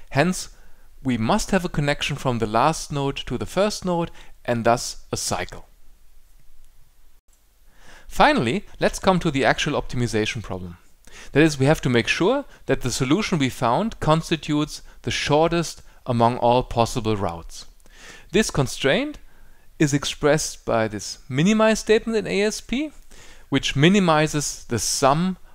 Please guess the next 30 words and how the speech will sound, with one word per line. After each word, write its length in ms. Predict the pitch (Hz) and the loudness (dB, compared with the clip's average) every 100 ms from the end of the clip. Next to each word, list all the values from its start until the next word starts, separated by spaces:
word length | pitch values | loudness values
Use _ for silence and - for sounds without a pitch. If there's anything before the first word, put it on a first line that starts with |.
| - | -4
of 140 | 123 - | -4 0
all 240 | 123 131 | 0 2
elements 640 | 117 120 110 90 82 - - - | 0 0 -2 -4 -8 -14 -14 -12
in 120 | 87 | -12
it. 200 | 82 - - - - - | -12 -16 -20 -20 -18 0
So 200 | 151 135 | 4 6
how 180 | 123 | 6
do 80 | 165 | 6
we 100 | 151 | 4
get 200 | 139 123 | 0 -2
these 120 | 104 | -4
elements? 500 | 101 208 247 254 240 - - - - | -2 -2 0 -4 -6 -12 -18 -20 -14
So 400 | - 147 135 - _ - _ - | 2 2 2 -2 _ -20 _ -4
we 200 | 143 131 | 0 2
actually 260 | 139 - | 0 -4
construct 680 | - 131 - - 131 - - - - | -2 -2 -4 0 0 0 -14 -18 -14
triples, 600 | - 196 - 302 294 - - - 147 | 4 6 6 -2 -4 -12 -18 -8 -2
and 100 | 143 | 2
among 200 | 151 147 | 4 2
the 80 | |
triples, 560 | 139 214 214 214 196 - - - - | 4 4 4 2 0 -10 -16 -20 -10
the 80 | 139 | -8
first 420 | - 170 180 - | 4 4 4 2
element 560 | 143 147 139 131 135 - - - | 4 4 4 0 -2 -8 -12 -8
is 180 | 120 - | -8 -2
taken 380 | 123 120 123 | 2 2 0
for 240 | 113 117 110 | -4 0 0
the 100 | 101 | 0
sum 240 | - 220 | 0 0
construction, 680 | - 135 - 113 - - | 0 -2 -2 -4 -4 -8